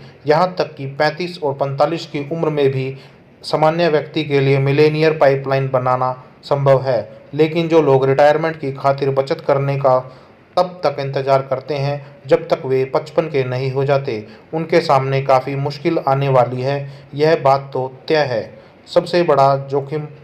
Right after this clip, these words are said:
बाजार में निवेश करना है। कई लोग अब भी सोचते हैं कि शेयर बाजार में निवेश करना ज़रूरत से ज़्यादा जोखिम भरा है। हाँ, यह बात तो है। कुछ शेयर नीचे आते हैं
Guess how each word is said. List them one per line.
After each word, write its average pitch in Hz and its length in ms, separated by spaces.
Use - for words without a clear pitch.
बाजार 151 320
में 135 420
निवेश 147 320
करना 123 380
है। 120 340
कई 190 180
लोग 143 380
अब 135 60
भी 135 240
सोचते 139 420
हैं 151 520
कि 135 80
शेयर 175 280
बाजार 147 360
में 131 140
निवेश 139 340
करना 131 480
ज़रूरत 165 440
से 139 160
ज़्यादा 139 300
जोखिम 131 400
भरा 135 200
है। 139 340
हाँ, 135 380
यह 151 220
बात 156 340
तो 131 140
है। 120 320
कुछ 202 180
शेयर 156 380
नीचे 139 260
आते 143 280
हैं 156 400